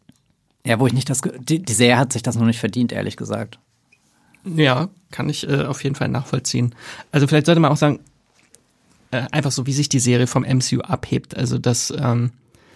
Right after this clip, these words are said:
Speaker 2: sie macht halt schon viel, versucht viel anders zu machen als
Speaker 1: Mhm.
Speaker 2: das, was wir so zuletzt gesehen haben. Was dann auch so ein bisschen so Kulturschock ist vielleicht, dass sie halt <laughs> doch sehr kühl und ernst ist.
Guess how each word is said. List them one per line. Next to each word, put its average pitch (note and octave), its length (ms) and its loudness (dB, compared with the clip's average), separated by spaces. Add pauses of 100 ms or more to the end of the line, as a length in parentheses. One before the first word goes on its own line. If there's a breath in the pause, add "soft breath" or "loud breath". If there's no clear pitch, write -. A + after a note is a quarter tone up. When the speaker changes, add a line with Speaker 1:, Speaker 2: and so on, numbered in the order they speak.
Speaker 2:
sie - 160 -2
macht C#3 300 0
halt C#3 140 2
schon C#3+ 220 0
viel, B2+ 360 2
versucht B2+ 380 -4
viel B2+ 240 -4
anders B2+ 340 0
zu - 120 -2
machen C#3+ 260 2
als - 100 2
Speaker 1:
Mhm. C3+ 40 4
Speaker 2:
das, C#3+ 140 2
was C3 120 -2
wir B2+ 80 0
so B2+ 120 -2
zuletzt A#2+ 380 -4
gesehen C#3+ 360 2
haben. C#3 260 4 (640 loud breath)
Was C#3+ 340 -4
dann C#3+ 100 -2
auch D3 40 0
so - 80 -2
ein D3 40 2
bisschen C#3 220 0
so C3 140 -4
Kulturschock E3 580 -2
ist E3+ 140 -4
vielleicht, D3+ 460 -2
dass C3 120 -4
sie D3 120 0
halt C#3 240 0
<laughs> - 80 -18
doch C#3+ 160 0
sehr D3 280 -2 (180)
kühl F3+ 420 2
und C#3+ 260 -4
ernst D3+ 380 0
ist. - 340 -2